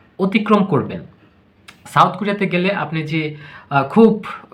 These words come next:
স্বাচ্ছন্দ্যে চলাফেরা করতে পারবেন, বিষয়টা এমন না। তিনটা মাস একটু সমস্যা হবেই। প্রথম সমস্যা কী হতে পারে? প্রথম সমস্যা হবে ভাষাজনিত সমস্যা এবং দ্বিতীয় সমস্যা হবে কাজ খোঁজার সমস্যা। ভাষা না জানলে অটোমেটিক আপনি কাজ পেতে,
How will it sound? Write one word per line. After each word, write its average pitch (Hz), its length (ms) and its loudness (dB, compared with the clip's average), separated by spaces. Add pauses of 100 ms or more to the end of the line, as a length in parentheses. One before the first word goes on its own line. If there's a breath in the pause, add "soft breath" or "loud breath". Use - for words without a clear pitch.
স্বাচ্ছন্দ্যে 180 760 -2
চলাফেরা 175 360 2
করতে 156 240 -4
পারবেন, 135 360 0 (100)
বিষয়টা 165 300 -2
এমন 151 280 0
না। 117 200 -4 (100)
তিনটা 190 240 2
মাস 180 240 2
একটু 156 220 -8
সমস্যা 143 320 -4
হবেই। 123 300 0 (800 loud breath)
প্রথম 220 240 0
সমস্যা 190 380 0
কী 170 100 -2
হতে 143 180 -2
পারে? 107 220 -6
প্রথম 143 240 -8
সমস্যা 170 340 0
হবে 160 140 2 (140)
ভাষাজনিত 165 640 0
সমস্যা - 480 -8 (640 soft breath)
এবং 151 240 0
দ্বিতীয় 151 260 -2
সমস্যা 170 300 0
হবে 175 180 0
কাজ 160 320 2
খোঁজার 143 360 -2
সমস্যা। 113 420 -6
ভাষা 127 380 -2
না 170 160 4
জানলে 160 300 -2
অটোমেটিক 151 580 -2
আপনি 175 260 -4 (420 loud breath)
কাজ 156 340 0
পেতে, 151 420 -4